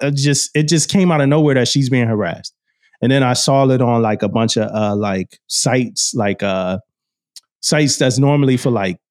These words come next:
entertainment news and stuff like that. So they started picking it up, uh, the Shade Room, and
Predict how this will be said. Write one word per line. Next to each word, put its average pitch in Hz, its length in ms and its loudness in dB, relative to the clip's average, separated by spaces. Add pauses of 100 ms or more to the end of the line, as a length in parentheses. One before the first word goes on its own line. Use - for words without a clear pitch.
entertainment 139 720 0
news 107 380 0
and 98 100 -2
stuff 110 280 -4
like 104 180 -2
that. 98 200 -2
So 113 120 -2
they 110 120 -2
started 107 400 -2
picking 117 360 -2
it 107 140 -2
up, 107 460 -2
uh, 95 320 -4
the 98 80 -6
Shade 110 480 -2
Room, 107 440 0
and 87 140 -8